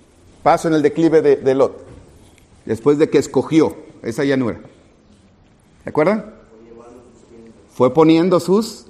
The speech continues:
tiendas, ¿hasta dónde, hermano? Hasta Sodoma. ¿Y qué, qué se dice ahí en, en, en Génesis trece de los hombres de Sodoma? ¿Se acuerdan? A ver, Josué.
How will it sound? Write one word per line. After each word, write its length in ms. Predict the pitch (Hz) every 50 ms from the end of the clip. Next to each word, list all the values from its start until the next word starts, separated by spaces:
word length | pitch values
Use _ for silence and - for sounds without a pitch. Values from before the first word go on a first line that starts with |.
| - _ _ _ - - - - _ _ _ _ _ _ _ _ _ _ _
tiendas, 360 | - 143 147 160 156 160 -
¿hasta 220 | 156 143 - - 147
dónde, 200 | 151 151 139 117
hermano? 220 | 98 98 80 - - - _ _ _ _ _ _ _ - - - - - - - - - - - - -
Hasta 320 | - 98 95 - - 110 104
Sodoma. 520 | - 135 120 139 160 156 135 95 - - - - - _ _ -
¿Y 80 | -
qué, 240 | 110 - 165 180 170
qué 140 | - 185 190
se 180 | 185 208 180 180
dice 260 | 180 196 190 - 185
ahí 180 | 165 165 165 170
en, 180 | 156 147 131 -
en, 260 | 127 131 127 - -
en 160 | 123 127 127
Génesis 400 | 127 147 147 151 139 139 131 131
trece 280 | - 131 143 135 139 139
de 80 | 127
los 240 | 123 120 110 - - - - _ _ _
hombres 320 | - - 131 139 139 131 127
de 80 | 123
Sodoma? 380 | 117 - 127 123 123 117 95 - - - - _ _ _ _ _ _ _ _ _ _ _ _ _ _ _ _ _ _ _ _ _ _ _ _ _ _ _ _ _ _ _ _ _ _ _ _ _ _ _ _ - - - _ _ _ _ _ _ _ _ _ _ _ _ _ _ _
¿Se 60 | -
acuerdan? 400 | 110 - 156 170 190 208 220 226 - - - _ _ _ _ _ _ _
A 100 | - 113
ver, 140 | 131 151 143
Josué. 280 | 139 135 - 113 98